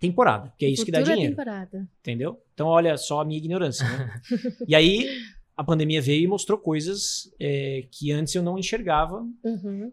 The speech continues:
Speaker 1: e que a partir daí eu comecei a enxergar de outra maneira, que eu acho que faz mais sentido, né? E aí, com,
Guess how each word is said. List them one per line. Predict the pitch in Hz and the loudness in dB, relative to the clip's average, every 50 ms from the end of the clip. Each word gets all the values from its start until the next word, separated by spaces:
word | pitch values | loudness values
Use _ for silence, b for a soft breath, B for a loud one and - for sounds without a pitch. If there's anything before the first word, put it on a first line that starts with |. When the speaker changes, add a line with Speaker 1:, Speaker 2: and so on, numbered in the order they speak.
| - | -10
Speaker 1:
e | 165 143 | -10 -10
que | - - 180 | 0 2 2
a | 170 | 4
partir | 175 - 175 170 - - 185 | 8 6 6 6 6 -2 0
daí | 180 180 160 156 170 | 4 4 2 4 2
eu | 180 180 | 0 -2
comecei | 180 190 190 185 - - 170 175 | -2 -4 -4 -2 -2 -2 -2 -4
a | 185 | -2
enxergar | 190 185 - - 196 165 175 180 180 | -4 -4 -2 -2 -2 0 0 -2 -2
de | 170 185 | -2 -8
outra | 180 202 190 | -8 -6 -8
maneira, | 190 214 196 170 160 170 190 208 214 _ _ _ _ _ _ _ _ _ _ _ | -6 -4 -4 -2 -4 -4 -6 -8 -12 _ _ _ _ _ _ _ _ _ _ _
que | - 156 | -2 0
eu | 147 | 2
acho | 147 151 147 - | 2 2 2 -2
que | - 175 | -8 -4
faz | - 170 165 151 | -2 0 0 0
mais | 160 165 156 - | -2 -4 -4 -4
sentido, | - 202 190 - 160 139 120 120 117 | -4 -6 -6 -6 -8 -6 -6 -6 -6
né? | 120 127 156 - _ _ b b b b b b - | -6 -8 -10 -12 _ _ b b b b b b -6
E | 180 165 | 2 6
aí, | 175 180 190 208 240 269 285 262 | 6 6 6 6 2 0 0 -2
com, | - - 285 285 - - | -4 -4 -4 -4 -4 -6